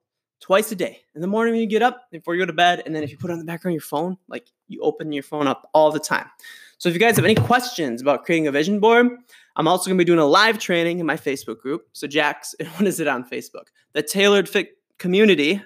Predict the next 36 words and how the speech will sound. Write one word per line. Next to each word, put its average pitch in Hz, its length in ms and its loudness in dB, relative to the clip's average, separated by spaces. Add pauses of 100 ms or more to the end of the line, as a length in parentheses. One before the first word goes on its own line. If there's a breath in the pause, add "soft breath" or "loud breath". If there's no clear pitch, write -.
on 143 120 -10
Facebook. 170 540 -4
You - 80 -20
can 147 140 -8
find 160 260 0
me. 202 260 -2 (340 loud breath)
Send 175 260 2
me 170 80 6
an 156 80 2
invite 170 480 2 (180)
if - 140 -16
you 156 60 -4
wanna 151 240 -4
have 143 240 -4
the 143 80 -2
live 135 300 0
training, 147 320 -4
which - 120 -10
we're 143 60 -6
gonna 139 80 -2
be 139 80 -4
doing 185 360 2
in 156 100 -2
a - 20 -6
couple 175 260 -6
of 165 80 -8
weeks 233 500 -2 (360)
on 185 180 2
there 180 240 4
for 165 200 -2
my 143 160 0
six-week 139 360 -10
challenge. 214 360 0 (360 soft breath)
And 165 200 0
then 156 400 4
also, 175 580 2